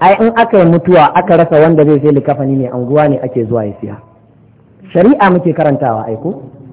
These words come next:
Eh, eh, eh, ba yi da kuɗin likafani, babu kaza, babu kaza, shikenan. Ko al'amari ne fa ya tike maka jama'a. Abin da yasa shi yasa ake son a karantar da mutane shari'a, su ba su son a karantar.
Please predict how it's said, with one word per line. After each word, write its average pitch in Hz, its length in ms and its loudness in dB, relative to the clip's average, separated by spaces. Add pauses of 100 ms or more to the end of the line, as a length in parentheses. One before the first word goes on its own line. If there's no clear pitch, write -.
(520)
Eh, 127 240 -4 (200)
eh, 135 40 -4
eh, 139 400 -4 (180)
ba 156 260 2
yi 156 80 4
da 143 100 0
kuɗin 156 260 -4
likafani, 139 440 -4
babu 151 260 0
kaza, 135 260 -6
babu 147 200 0
kaza, 139 280 -4 (260)
shikenan. 135 360 -4 (640)
Ko - 100 0 (160)
al'amari 202 580 2
ne 180 140 4
fa 165 120 0
ya 165 80 2
tike 175 240 -4
maka 151 200 -2
jama'a. 120 480 -8
Abin 277 240 4
da 233 100 4
yasa 214 300 2
shi 254 60 -2
yasa 277 260 4
ake 233 140 0
son 214 100 2
a 180 60 0
karantar 190 300 0
da 180 80 2
mutane 170 360 2
shari'a, 156 340 -2
su 185 80 0
ba 190 140 4
su - 60 -4
son 160 100 -6
a 131 80 -8
karantar. 131 400 -6